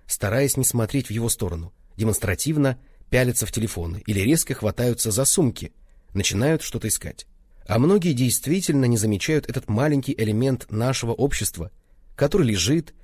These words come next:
кряхтит и пердит. Вот проходит наряд полиции, морщит нос и выгоняет бедолагу на мороз. Возможно, сегодня он сдохнет в канаве от обморожения.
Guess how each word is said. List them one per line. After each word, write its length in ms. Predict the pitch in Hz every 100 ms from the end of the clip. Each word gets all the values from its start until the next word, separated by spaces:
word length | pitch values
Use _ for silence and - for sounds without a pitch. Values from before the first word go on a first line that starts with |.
| -
кряхтит 540 | - 110 - - 147 -
и 100 | 120
пердит. 500 | 120 85 - - - - - -
Вот 260 | 127 214
проходит 540 | - 117 - 185 156 -
наряд 240 | 117 139
полиции, 540 | 120 95 82 - 87 - - -
морщит 420 | 101 117 - 98 -
нос 280 | 160 170 -
и 60 |
выгоняет 420 | 131 92 87 110 101
бедолагу 380 | 87 90 95
на 60 | 95
мороз. 420 | 92 82 - - - - - - -
Возможно, 440 | 101 117 135 107
сегодня 360 | - 127 151 127
он 160 | 120
сдохнет 440 | 104 101 170 - -
в 80 | -
канаве 480 | 101 98 139 120
от 240 | - 107 -
обморожения. 640 | 98 104 107 95 82 -